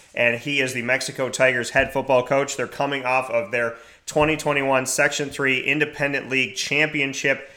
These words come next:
victory over Pulaski. They lost their first game of the season to Windsor and then went seven and oh through the rest of the season, riding a high, and I'm so very, very proud. I met T,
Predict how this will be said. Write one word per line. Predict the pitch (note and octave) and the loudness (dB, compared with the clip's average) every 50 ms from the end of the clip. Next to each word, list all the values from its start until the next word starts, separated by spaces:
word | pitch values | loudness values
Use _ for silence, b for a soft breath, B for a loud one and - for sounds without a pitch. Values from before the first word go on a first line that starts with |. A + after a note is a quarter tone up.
| B B B | B B B
victory | A2 A#2 C#3 D3 D3 C#3+ D3+ C#3+ C#3+ C#3 | -4 2 2 2 4 4 2 4 4 4
over | C3+ C3+ C3 B2+ | 4 4 2 0
Pulaski. | A#2+ - C#3 B2 B2 C3 C#3 C3+ - - C#3 C3 C3 C3+ C3 B B B B B | -4 0 4 6 8 8 8 6 4 2 4 4 4 4 2 B B B B B
They | - B2+ B2+ B2+ B2+ | 0 2 2 2 4
lost | B2 C3 C#3 D3 D3 - | 4 2 2 2 0 -2
their | - C3 B2+ | -4 -6 -6
first | - - D3 D#3+ E3 - - | -2 -2 -2 -2 -2 -2 0
game | E3+ D3+ D3 | 2 2 2
of | C#3+ C3+ | 0 -2
the | C3 | -4
season | C3 - D3+ C#3+ C3+ C#3 C3 A#2+ | -4 -2 -4 -4 -4 -4 -8 -6
to | C#3 A#2+ | -6 -4
Windsor | A#2+ C#3 C#3+ D3 D#3 C#3+ D#3 D3 D3 D3+ | 0 0 2 2 2 2 2 2 2 2
and | D3 - A#2 A#2 A#2+ | 4 2 2 2 4
then | B2+ B2+ B2+ B2 | 4 2 4 2
went | A#2+ A#2+ A#2+ - | 0 0 0 -2
seven | - - - D#3 D3 D3 D#3+ D#3 | -2 0 4 4 4 4 6 4
and | D3 C#3 C#3 | 2 2 2
oh | C3+ C3+ C3+ | 2 2 2
through | C3 - - C3+ | 0 -2 -4 -4
the | B2 A2+ | -2 2
rest | A#2 B2+ C3 B2+ - C3 | 4 4 4 4 0 -6
of | A#2 | -6
the | A#2 | -6
season, | A#2 - - B2 B2+ A#2+ A#2 B2+ B2 A#2 A2+ B B B B B B B | -6 -4 -2 0 0 0 0 0 0 0 -2 B B B B B B B
riding | A#2 B2+ C#3 C#3 C#3 C#3 C3+ | 4 6 8 8 8 8 6
a | B2+ B2 | 2 4
high, | C3+ C3+ C3 B2+ B2+ B2+ | 4 6 8 8 8 8
and | B2+ A#2 A2+ | 8 6 4
I'm | A2 A2 | 2 -2
so | A2 - - D3 C#3 C#3 C3 | -2 0 4 4 4 4 2
very, | A2 G#2+ C3 C3 C3 C3 B2+ | 0 2 4 6 6 6 4
very | A2+ B2+ B2 B2 A#2+ | 4 4 4 4 4
proud. | A#2+ - - B2+ B2 B2 B2 | 2 2 4 4 6 6 4
I | A#2 | 4
met | A#2 B2 C3 C#3 - | 4 2 2 0 0
T, | - - C#3+ C#3 C3 C3 B2+ B | -2 0 2 4 4 2 0 B